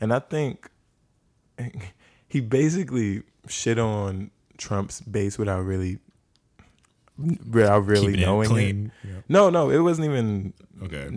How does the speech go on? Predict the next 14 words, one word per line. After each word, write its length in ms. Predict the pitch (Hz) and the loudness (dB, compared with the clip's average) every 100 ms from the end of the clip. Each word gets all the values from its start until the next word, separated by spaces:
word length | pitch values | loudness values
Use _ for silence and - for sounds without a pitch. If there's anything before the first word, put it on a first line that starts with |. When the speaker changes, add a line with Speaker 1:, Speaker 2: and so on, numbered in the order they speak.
| - | -8
Speaker 1:
like, 220 | 104 107 | -6 -4
it 80 | 127 | -2
was, 180 | 127 120 | -2 0
it 60 | 117 | -2
was, 240 | 113 101 - - _ - | -2 -4 -8 -18 _ -10
he 140 | - | -2
ba-, 160 | 135 139 | 2 4
he 120 | 135 | 2
was 120 | 131 | 0
saying, 260 | - 104 92 | 0 -2 -2
"Oh, 220 | 104 92 - | -2 -2 -4
Trump 240 | - 107 107 | -4 -2 0
is 140 | 104 | 2
a, 340 | 101 95 90 | 2 2 0